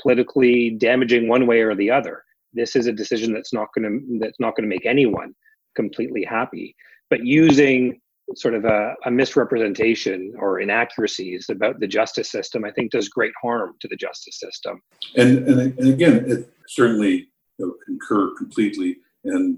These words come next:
Speaker 2: you concur with, with what I've said here. So we're all on the same page in terms of what the, uh, how the act reads, uh, and,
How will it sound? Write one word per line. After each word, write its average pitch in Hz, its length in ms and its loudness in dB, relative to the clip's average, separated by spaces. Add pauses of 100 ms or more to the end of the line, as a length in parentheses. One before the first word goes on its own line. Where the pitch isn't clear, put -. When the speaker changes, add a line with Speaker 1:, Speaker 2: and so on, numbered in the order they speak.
(120)
Speaker 2:
you 107 240 -2
concur 101 420 0
with, 101 240 0 (240)
with 104 220 -2
what 104 160 0
I've 104 220 4
said 120 320 0
here. 80 240 -8 (260)
So 98 420 -2 (160)
we're 98 180 -2
all 113 300 6
on 104 100 0
the 95 100 -2
same 98 300 -2
page 107 440 0
in 95 120 -4
terms 104 400 -6
of 92 120 -4
what 98 240 2
the, 90 220 -2 (380)
uh, 95 80 -8 (140)
how 117 180 6
the 95 140 2
act 87 280 -8
reads, 95 440 -12 (240)
uh, 98 380 -4
and, 107 360 0